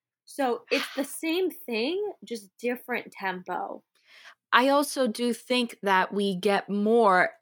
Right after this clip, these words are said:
Speaker 2: when comparing it to a movie like Into the Wild, because it, it's kind of the same template.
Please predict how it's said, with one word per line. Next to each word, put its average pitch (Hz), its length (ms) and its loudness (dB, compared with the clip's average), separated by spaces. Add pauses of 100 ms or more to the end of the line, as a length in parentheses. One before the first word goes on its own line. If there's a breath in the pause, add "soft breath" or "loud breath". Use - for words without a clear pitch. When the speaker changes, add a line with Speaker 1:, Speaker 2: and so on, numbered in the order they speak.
Speaker 2:
when 196 160 -2
comparing 220 500 0
it - 140 -6
to 190 100 -6
a 175 40 -2
movie 175 280 -2
like 165 240 2 (100)
Into 170 220 -4
the 190 80 -2
Wild, 254 300 4
because 214 220 0
it, - 200 -2
it's - 180 -4
kind 302 220 0
of 285 60 -2
the 285 60 2
same 269 220 -4
template. 269 360 -4